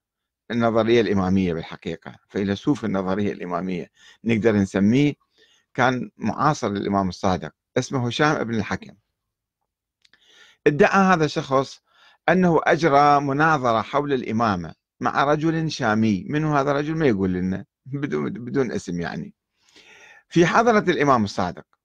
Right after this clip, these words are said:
في حضوره يعني، جرى حوار بينه وبين رجل شامي على حرف جبل في، في طرف الحرم،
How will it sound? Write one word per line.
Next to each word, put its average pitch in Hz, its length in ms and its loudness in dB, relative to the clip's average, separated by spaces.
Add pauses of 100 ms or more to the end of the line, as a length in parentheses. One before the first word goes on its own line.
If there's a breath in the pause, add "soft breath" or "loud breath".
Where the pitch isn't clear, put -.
(220)
في 117 220 -4
حضوره 131 420 2
يعني، 117 420 -2
جرى 143 300 2
حوار 123 380 2
بينه 127 320 0
وبين 151 180 2
رجل 185 280 2
شامي 104 460 0 (680 soft breath)
على 165 260 2
حرف 202 400 -2
جبل 190 680 0 (120)
في، 139 200 -4 (380)
في 135 220 -6
طرف 165 360 -4
الحرم، 110 500 -4